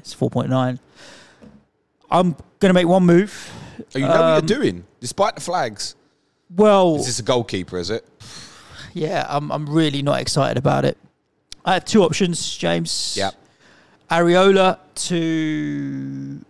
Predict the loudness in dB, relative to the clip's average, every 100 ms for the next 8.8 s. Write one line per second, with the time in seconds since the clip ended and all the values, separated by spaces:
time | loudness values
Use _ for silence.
0 | _ _ _ _ _ -6 -4 0 0 0
1 | -2 -4 -8 -10 -6 -4 -4 _ _ _
2 | -20 _ _ _ _ -2 0 2 0 4
3 | 4 4 4 6 6 4 0 0 0 2
4 | 0 0 -2 0 0 -2 -2 -2 -2 -8
5 | -2 2 2 0 -2 -2 -2 -6 -8 -16
6 | -4 0 0 0 -6 -6 -8 -10 -12 -10
7 | -10 -10 -8 -8 -8 -8 -10 -12 -8 -6
8 | -4 -4 -4 -2 0 0 0 -2